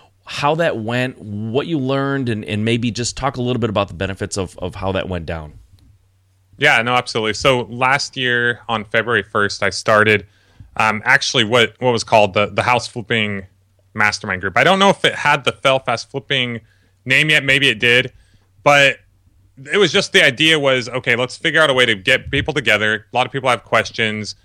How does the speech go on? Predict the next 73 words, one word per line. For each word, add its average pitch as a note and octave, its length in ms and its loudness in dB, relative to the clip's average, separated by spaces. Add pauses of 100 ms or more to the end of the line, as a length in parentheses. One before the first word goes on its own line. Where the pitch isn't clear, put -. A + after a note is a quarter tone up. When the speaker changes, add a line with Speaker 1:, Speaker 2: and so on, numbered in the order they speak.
(260)
Speaker 2:
They C#3 140 2
can D3+ 80 -4
get C#3+ 180 2
questions C3 380 0
answered A#2+ 300 0
more A#2 180 2
on A2 100 2
a G2+ 40 -2
daily A2 260 0
basis. G2+ 360 -2
I A2+ 40 4
was G2+ 80 -2
getting A#2 200 0
a G2+ 40 -2
ton C3+ 180 -2
of C3 80 -2
emails, A#2+ 300 0
and G#2 100 -6
I G2 60 -2
just A2+ 200 -10
couldn't B2 160 -4
respond G#2+ 400 -2
to G#2 40 -6
them G2 160 -4
all. G2 180 0
So G#2 140 -2
I - 20 0
created A#2+ 300 2
this G#2+ 120 -2
community A2+ 360 0
that G#2 100 2
we G2+ 60 -8
can G2+ 80 -6
go C3 220 4
in A2+ 200 0 (400)
and, G#2+ 300 2
and A2+ 140 -2
network C3 320 0
and, G2+ 240 -10
and A2 120 -6
help A#2+ 160 -2
each B2+ 100 -6
other A2+ 140 0
out. G#2 80 4
And G2 80 -2
I G#2 60 2
can A2+ 140 -4
answer G#2 200 -4
questions G2 460 -2
for A2 180 0
everybody F#2+ 300 0
on F#2 40 -4
a F2+ 40 -6
Speaker 1:
Yeah. F2 40 -8
Speaker 2:
daily F#2+ 180 0
basis. G#2 420 0 (840)
I C#3 140 4
came D#3 340 -2
to D3 80 0
find C#3 300 -2
that A#2+ 120 -6
people B2+ 200 -10
were B2 60 2
asking A#2 240 -6
a G#2 80 -10
lot A2+ 260 -2
of G#2+ 60 -10
the G2+ 80 -8
same G#2 240 -8
questions F#2 640 -6 (180)
over G2+ 280 0
and F2+ 100 -6
over. F2+ 340 -10